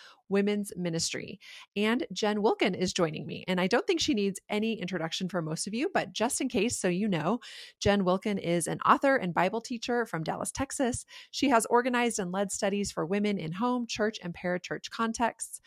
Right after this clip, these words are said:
An advocate for Bible literacy, her passion is to see others become articulate and committed followers of Christ with a clear understanding of why they believe what they believe,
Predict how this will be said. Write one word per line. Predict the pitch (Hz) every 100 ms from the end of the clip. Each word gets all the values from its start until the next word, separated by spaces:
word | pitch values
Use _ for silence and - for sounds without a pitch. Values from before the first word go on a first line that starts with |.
| - - - -
An | 180
advocate | 233 240 - - -
for | 185
Bible | 160 175 202 247 233
literacy, | 180 151 - 160
her | 165 180
passion | - 202 - 214
is | 180 -
to | 170
see | 190 170
others | 202 226 233 -
become | 180 170 151
articulate | 165 - 262 277 269 -
and | 175
committed | - 175 202 214 220
followers | 190 175 175 170 165 -
of | 180 170
Christ | - 156 143 - - - - -
with | 190 180
a |
clear | - - 208 269
understanding | 240 277 - - 147 160 165 160 - - -
of | 160
why | 151 160 185
they | 208
believe | 220 190 165 160
what | 165 156
they | 175
believe, | 175 156 156 151